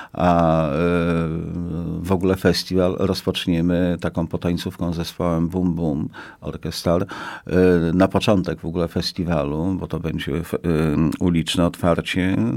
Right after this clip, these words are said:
Z kolei to jest takie wydarzenie, które, e, chciałbym, żeby przyciągnęło w ogóle mieszkańców naszego, e, miasta, e, nie, nie tylko właśnie, em, dzieci, więc, e, liczę, liczę tutaj na duże uczestnictwo,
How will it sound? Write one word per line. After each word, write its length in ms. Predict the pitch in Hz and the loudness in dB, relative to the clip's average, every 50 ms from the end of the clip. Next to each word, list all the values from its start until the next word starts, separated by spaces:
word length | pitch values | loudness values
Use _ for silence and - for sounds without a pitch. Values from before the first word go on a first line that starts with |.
| 131 131 127 - - | -2 -2 -4 -6 -10
Z 140 | - - - | -8 -8 -6
kolei 360 | - - 143 135 135 135 139 | -4 -2 -2 0 0 0 -2
to 120 | 139 - 143 | 0 0 0
jest 220 | 143 139 - - | 0 0 -2 -4
takie 240 | - 160 - 151 135 | -6 -4 -2 -4 -2
wydarzenie, 520 | 143 139 143 139 127 131 131 127 127 131 | -2 -2 -2 -2 -2 -2 0 0 0 0
które, 280 | 127 - - 135 135 135 | -2 -2 -4 -2 -2 0
e, 260 | 135 131 131 127 - - 127 127 131 135 131 127 | 0 2 0 0 0 0 -2 -2 -2 -4 -8 -8
chciałbym, 360 | - - 135 131 123 127 127 | -6 -4 -4 -2 -2 -2 -2
żeby 200 | 127 131 127 131 | -2 0 -2 -2
przyciągnęło 680 | 127 - - - - 139 131 127 120 123 127 127 135 151 | -2 -2 -4 -2 0 0 0 0 2 2 2 2 2 0
w 100 | 185 220 | 0 0
ogóle 260 | 196 170 160 147 131 | 0 0 0 0 2
mieszkańców 680 | 113 107 - - - - 90 85 - - 95 92 - - - - - - - - - - - | 0 0 -2 -6 -6 -4 -4 -4 -2 -2 -2 -4 -4 -10 -12 -12 -10 -10 -10 -10 -8 0 0
naszego, 540 | 101 - - 107 92 98 98 95 - - - - | 0 2 4 4 6 6 6 6 6 4 4 4
e, 560 | 92 92 87 92 95 92 92 92 95 98 95 95 | 4 6 6 8 8 6 6 6 6 6 4 6
miasta, 720 | 98 107 107 98 87 85 - - - - 92 92 95 101 110 107 - - 95 95 | 6 6 6 6 6 4 0 -2 2 4 4 6 6 4 2 0 0 0 2 4
e, 680 | 92 95 92 92 95 95 92 95 92 92 95 92 92 | 4 4 6 6 6 6 6 4 4 4 4 4 4
nie, 320 | 98 98 95 98 95 95 92 | 4 4 4 4 4 4 4
nie 140 | 98 98 | 4 4
tylko 320 | 95 - 98 87 - 107 98 | 4 4 0 0 2 2 2
właśnie, 520 | 101 101 98 - - 104 104 104 107 - | 2 0 0 0 2 2 2 2 2 2
em, 400 | - 101 107 107 107 107 113 117 117 131 | 2 2 2 4 2 2 0 -4 -6 -8
dzieci, 500 | 123 120 147 127 - - - - 67 - - | -4 -2 -2 -2 -2 -2 -4 -4 -4 -4 -4
więc, 440 | - 82 87 85 - - - - - | -2 -2 -2 -2 -4 -6 -8 -6 -4
e, 280 | 73 73 92 87 90 | -2 0 2 2 2
liczę, 380 | 90 101 101 104 - - 113 101 | 2 0 0 -2 0 0 2 2
liczę 260 | 95 101 98 - 104 | 2 0 0 -2 -4
tutaj 280 | 95 98 92 - 98 95 | -4 -4 -2 0 2 2
na 220 | 92 92 92 92 | 4 4 2 2
duże 340 | 92 90 92 113 104 110 - | 0 0 -2 -2 -2 -2 -2
uczestnictwo, 760 | - - - 101 95 - - 95 90 92 - - - - - | -2 -4 -2 -2 -4 -2 0 -2 -2 -2 -4 -8 -6 -8 -8